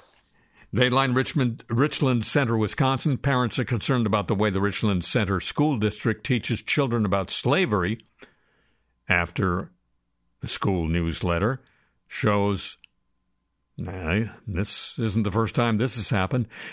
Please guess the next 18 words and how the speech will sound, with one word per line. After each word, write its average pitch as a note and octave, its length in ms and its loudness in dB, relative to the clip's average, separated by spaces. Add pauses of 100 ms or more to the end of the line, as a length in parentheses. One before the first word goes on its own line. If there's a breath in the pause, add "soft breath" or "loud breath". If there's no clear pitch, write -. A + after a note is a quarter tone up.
an - 120 2
image A2+ 280 2
of A2 160 2
students C#3 500 0
reenacting C#3+ 640 2
the C#3 80 0
slave D#3+ 420 2
trade. D2+ 480 0 (720 soft breath)
The F2 100 0
d-, E2 200 -2
November G2 500 2
first - 400 -2
Richland G2+ 440 0
Sc-, - 480 -4
Center A2 380 0
School A2 420 0
District G2 480 -2
newsletter A2 560 0